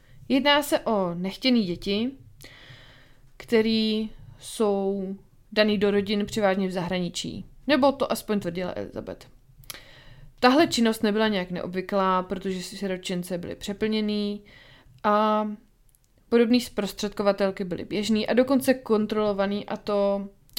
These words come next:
eh, personálem sirotčinců. Ale naše Elizabeth tuhle činnost musela, ehm, vykonávat nelegálně, protože byla odsouzena andělíčkářka a tím pádem nesměla se točit kolem dětí jako vůbec.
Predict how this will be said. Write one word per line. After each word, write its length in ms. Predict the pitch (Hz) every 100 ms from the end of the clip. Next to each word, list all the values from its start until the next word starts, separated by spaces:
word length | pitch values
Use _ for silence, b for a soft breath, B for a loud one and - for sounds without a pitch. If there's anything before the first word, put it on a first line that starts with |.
| - -
eh, 120 | 196
personálem 760 | - 214 220 226 202 196 196
sirotčinců. 1000 | 202 - 180 190 - 190 185 - 175 202 - - B B B B B B B -
Ale 420 | 240 208 196 - -
naše 220 | 202 -
Elizabeth 600 | 302 392 220 180 - - - _ -
tuhle 260 | - 220 233
činnost 280 | 233 240 233
musela, 640 | 233 247 226 214 214 - -
ehm, 540 | - 220 208 208 208 208 - - - -
vykonávat 480 | 214 247 240 214 202
nelegálně, 640 | 175 170 170 165 170 214 - B B B B B
protože 400 | 254 240 247 269
byla 180 | 269 254
odsouzena 420 | 240 254 262 247
andělíčkářka 760 | 208 196 185 - 190 202 -
a 100 | -
tím 200 | 208 214
pádem 340 | 202 190 190 196
nesměla 520 | 190 - 208 202 196
se 120 | 202
točit 360 | - 208 - 196
kolem 280 | - 190 185
dětí 300 | 190 190 190
jako 300 | 185 180 175
vůbec. 640 | 170 175 175 135 - -